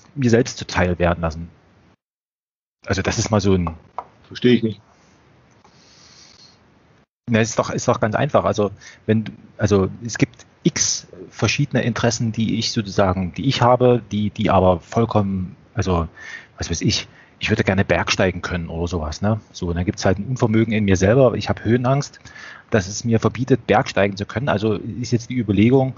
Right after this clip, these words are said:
Speaker 1: ähm, wie, wie kann ich sozusagen in Erfahrung bringen, wie das ist, wie das ist, äh, Berg zu steigen? Was, wie funktioniert das ganz, ganz, ganz generell? Was, äh, welche Schwierigkeiten begegnet man und so weiter? Wie ist das überhaupt, ne? Also so ganz naiv hin-, hingefragt.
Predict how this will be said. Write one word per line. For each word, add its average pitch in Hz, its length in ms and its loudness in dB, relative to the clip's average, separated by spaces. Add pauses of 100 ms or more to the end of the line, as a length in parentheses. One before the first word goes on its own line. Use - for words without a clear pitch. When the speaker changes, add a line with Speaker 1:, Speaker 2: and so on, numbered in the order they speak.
(380)
Speaker 1:
ähm, 107 420 2 (260)
wie, 123 440 4
wie 113 120 -6
kann - 220 -4
ich 127 160 0
sozusagen 107 720 0 (720)
in - 100 -4
Erfahrung 95 400 0
bringen, 110 180 0
wie 107 60 0
das 101 140 2
ist, - 240 -6
wie 107 80 -2
das 98 120 2
ist, - 280 -6
äh, 92 180 2
Berg 101 240 2
zu 107 80 -4
steigen? 80 400 -4
Was, - 200 -6 (200)
wie 90 80 -12
funktioniert 104 460 2
das - 160 2
ganz, 92 180 -2
ganz, 82 240 -2
ganz 98 220 -6
generell? 104 420 2
Was, - 300 -4
äh, 104 220 -4 (180)
welche 107 180 -4
Schwierigkeiten 107 840 0
begegnet 110 420 -2
man 107 160 0
und 104 140 -4
so 101 80 -2
weiter? 104 260 4
Wie 113 80 -6
ist 131 160 -2
das 113 100 0
überhaupt, 92 400 -4
ne? 123 60 0
Also 120 260 -4
so 104 100 -2
ganz 123 260 -4
naiv 113 240 -2
hin-, 127 260 0
hingefragt. 101 580 -2